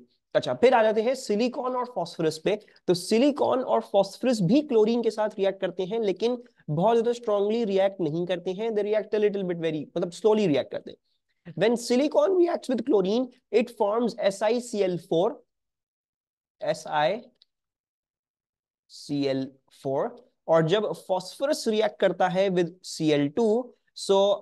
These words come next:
आपके पास इधर जो है वो different kinds of oxides can be possible। मैं अभी फिलहाल जो है वो इक्वेशन आपके सामने क्या लिख रहा हूँ, पी सी एल फ़ाइव की लिख रहा हूँ। This is a compound that we will study in organic chemistry। इसके साथ एक और भी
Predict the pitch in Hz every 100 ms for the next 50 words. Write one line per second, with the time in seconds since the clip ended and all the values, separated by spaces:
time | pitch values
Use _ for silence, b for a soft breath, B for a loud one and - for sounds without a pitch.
0 | - 190 - 240 269 277 226 226 285 247
1 | 220 240 247 202 208 208 254 240 208 208
2 | 226 214 196 - 185 202 175 - 165 285
3 | 294 214 147 - 156 233 _ _ 151 160
4 | 170 247 247 185 196 180 170 175 175 160
5 | 151 170 151 170 156 143 151 156 151 160
6 | 196 180 143 135 131 131 110 117 127 -
7 | - _ _ _ - 170 196 208 208 208
8 | 196 185 180 208 254 214 175 190 180 190
9 | 190 175 202 196 208 208 202 214 214 220
10 | 214 - 311 190 202 196 180 175 175